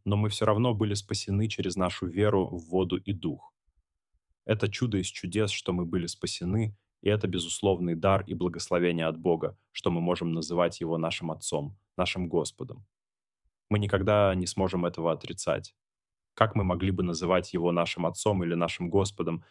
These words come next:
если бы все еще оставались грешниками? Когда мы думаем о том, что мы спасены, мы знаем, что любимы Богом. Мы бы родились и умерли бессмысленно, и все попали бы в ад,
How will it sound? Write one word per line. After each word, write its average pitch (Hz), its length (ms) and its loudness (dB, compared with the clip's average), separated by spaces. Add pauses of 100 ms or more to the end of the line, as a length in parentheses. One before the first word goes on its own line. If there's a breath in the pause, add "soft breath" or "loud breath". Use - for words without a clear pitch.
(120 soft breath)
если 101 200 0
бы 92 120 -2
все 104 240 0
еще 92 260 0
оставались 85 480 0
грешниками? 82 720 -4 (600)
Когда 107 260 4
мы 131 100 2
думаем 113 340 2
о 95 60 4
том, 110 220 0
что - 160 -4
мы 95 100 4
спасены, 110 720 0 (220)
мы 104 100 2
знаем, 101 400 4
что - 180 -2
любимы 95 400 2
Богом. 85 520 0 (520)
Мы 117 120 4
бы 123 120 4
родились 113 560 0
и 135 140 -4
умерли 110 400 2
бессмысленно, 95 960 -2 (300)
и 107 40 2
все 127 220 0
попали 104 380 6
бы 98 160 2
в 95 140 -6
ад, 90 300 4